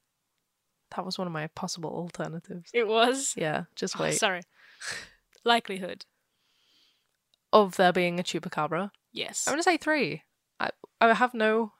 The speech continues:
Speaker 1: evidence to dissuade me fully.
Speaker 2: Okay, hit me with your alternative explanation.
Speaker 1: Okay, so we've got chihuahua.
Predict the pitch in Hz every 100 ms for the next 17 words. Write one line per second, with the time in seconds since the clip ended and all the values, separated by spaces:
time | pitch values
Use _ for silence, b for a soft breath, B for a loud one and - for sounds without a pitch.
0 | _ - 185 185 190 - - - 170 -
1 | 175 - - 165 175 - 160 - 156 147
2 | 165 - _ _ _ _ _ _ _ _
3 | _ _ _ _ - 233 - 185 165 226
4 | 180 226 214 208 202 208 190 202 - 180
5 | 175 - 196 165 165 165 170 - 202 160
6 | 143